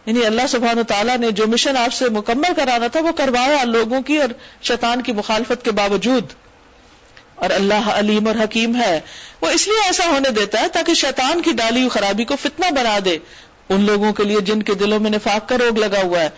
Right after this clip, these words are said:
اور جن کے دل کھوٹے ہیں۔ حقیقت یہ ہے کہ ظالم لوگ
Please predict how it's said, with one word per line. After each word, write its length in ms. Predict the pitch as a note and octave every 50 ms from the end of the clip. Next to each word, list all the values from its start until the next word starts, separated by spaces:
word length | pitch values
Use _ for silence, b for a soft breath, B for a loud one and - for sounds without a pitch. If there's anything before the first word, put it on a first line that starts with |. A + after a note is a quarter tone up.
| B B B B
اور 120 | B G#4 G4+
جن 200 | C#4+ E4+ F4+ E4
کے 100 | D#4+ D#4
دل 160 | A#3+ B3 C4 B3
کھوٹے 340 | - A3+ G#3 G3 G3+ A#3+ B3
ہیں۔ 220 | A#3+ A3 - - - B B B B B B B B -
حقیقت 420 | D#4+ D#4+ F#4+ G#4 G#4 G#4+ G4+ -
یہ 120 | C#4+ D#4 D4+
ہے 120 | E4 D4 D4
کہ 60 | C#4+
ظالم 420 | A#3 A3 A3 G#3+ A3+ C4 C4 B3+ B3
لوگ 240 | A#3 A#3+ A#3 A#3